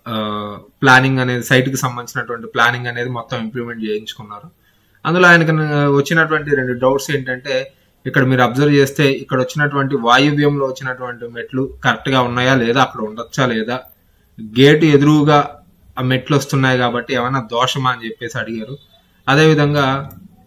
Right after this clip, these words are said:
సింహద్వారం ఎదురుగా gate ఉండాలా అని చెప్పేసి అడిగారు. అయితే ఇక్కడ డిగ్రీలు tilt వచ్చినప్పుడు ఖచ్చితంగా వాటిని మనం cross check చేసుకోవాలి. In జనరల్‌గా అయితే సింహద్వారానికి ఎదురుగా మనం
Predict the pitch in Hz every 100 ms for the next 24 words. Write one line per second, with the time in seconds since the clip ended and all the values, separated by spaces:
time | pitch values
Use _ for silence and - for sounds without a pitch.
0 | - - _ _ - - 156 156 156 156
1 | 160 156 139 143 147 151 135 135 147 135
2 | 131 131 127 139 - 127 127 - 120 123
3 | 107 113 110 143 _ _ _ _ _ _
4 | _ _ - 175 185 175 180 131 127 151
5 | 214 226 202 180 190 - 170 156 160 147
6 | 160 170 _ _ _ _ _ - 127 -
7 | 160 160 156 139 131 131 123 131 123 135
8 | 135 131 151 127 - 120 113 139 160 _
9 | _ _ _ - 120 147 160 160 165 156
10 | 147 170 - 147 143 147 151 151 147 147
11 | 143 143 147 139 135 135 131